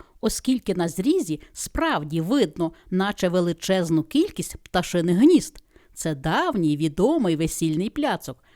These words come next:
але уже із сучасними нюансами, бо як же без них? Готується швидко, просто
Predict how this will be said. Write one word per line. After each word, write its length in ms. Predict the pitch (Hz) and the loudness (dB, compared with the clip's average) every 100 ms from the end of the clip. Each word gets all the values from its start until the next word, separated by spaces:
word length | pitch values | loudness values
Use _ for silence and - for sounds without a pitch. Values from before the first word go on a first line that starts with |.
| _ - | _ 0
але 200 | 180 165 | 0 0
уже 360 | 175 156 175 175 | -2 -2 -2 -2
із 120 | 156 | -8
сучасними 720 | - 151 262 381 - 151 165 | -8 -6 -4 -4 -2 -2 0
нюансами, 680 | 311 403 233 156 - 143 - _ | 0 0 -2 -2 -6 -14 -14 _
бо 140 | 254 370 | -2 0
як 280 | 311 147 143 | 2 0 -4
же 100 | 135 | -4
без 200 | 180 262 | 0 0
них? 320 | 175 - _ - _ _ _ _ - | 0 -4 _ -20 _ _ _ _ -2
Готується 640 | 175 - 208 196 - 160 | -2 0 0 0 -4 -8
швидко, 720 | - 151 165 349 381 - - - _ - | -8 -6 -2 0 -2 -8 -16 -18 _ -4
просто 580 | 165 302 427 - - | 0 2 0 -2 -14